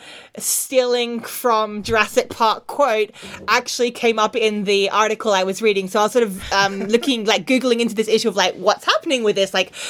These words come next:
have we been resurrecting extinct plants? Like, h-, how, how are we, how are we going about this? Um, and the article I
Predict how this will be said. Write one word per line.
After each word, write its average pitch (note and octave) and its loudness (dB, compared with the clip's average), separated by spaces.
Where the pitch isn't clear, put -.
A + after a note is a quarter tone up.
have C4+ 2
we C#4 -4
been G#3+ -6
resurrecting G3 0
extinct F#3+ -2
plants? F#3+ 0
Like, F3+ -2
h-, - -8
how, A3+ 0
how B3 0
are G3+ 0
we, G3+ 0
how A3+ 0
are - 2
we A3+ 2
going A3 0
about A3+ 0
this? F3+ -6
Um, A3 2
and A#3 2
the A#3 4
article C#4 2
I C4 2